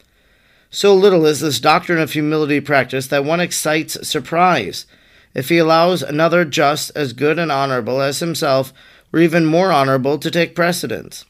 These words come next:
Though it is certain that no one can be found as good as Christ or as bad as Barabbas,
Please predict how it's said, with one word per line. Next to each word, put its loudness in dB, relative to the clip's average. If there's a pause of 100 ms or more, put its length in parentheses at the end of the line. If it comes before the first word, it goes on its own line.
(240)
Though 6
it 2
is 2
certain 2
that 0
no 0
one 0
can 0
be 0
found 0
as -2
good 0
as -2
Christ -2
or 2
as 0
bad 2
as -2
Barabbas, 0